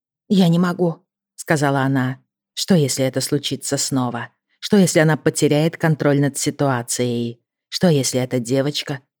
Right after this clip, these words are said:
тоже умрёт? "Давай, малышка, ты осталась должна мне", сказал Фрэнк мягко. "Я подчистил всё в Шервудских холмах. Я не наделал шумихи, когда ты ушла от меня.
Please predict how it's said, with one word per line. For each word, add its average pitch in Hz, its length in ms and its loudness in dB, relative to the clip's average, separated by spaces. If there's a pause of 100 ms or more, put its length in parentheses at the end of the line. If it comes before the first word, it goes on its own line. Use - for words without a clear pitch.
(140)
тоже 131 280 -2
умрёт? 127 540 -2 (960)
"Давай, 139 420 0
малышка, 127 640 -4 (400)
ты 285 120 0
осталась 147 480 0
должна 139 460 0
мне", 131 340 -2 (380)
сказал 143 380 0
Фрэнк 139 400 -2
мягко. 131 520 -4 (640)
"Я 151 180 2
подчистил 220 600 2
всё 254 200 4
в - 60 -4
Шервудских 214 560 2
холмах. 147 720 -2 (280)
Я 160 180 6
не 196 100 6
наделал 208 400 6
шумихи, 190 500 2
когда 185 320 4
ты 180 160 2
ушла 170 380 2
от - 120 -8
меня. 117 460 -2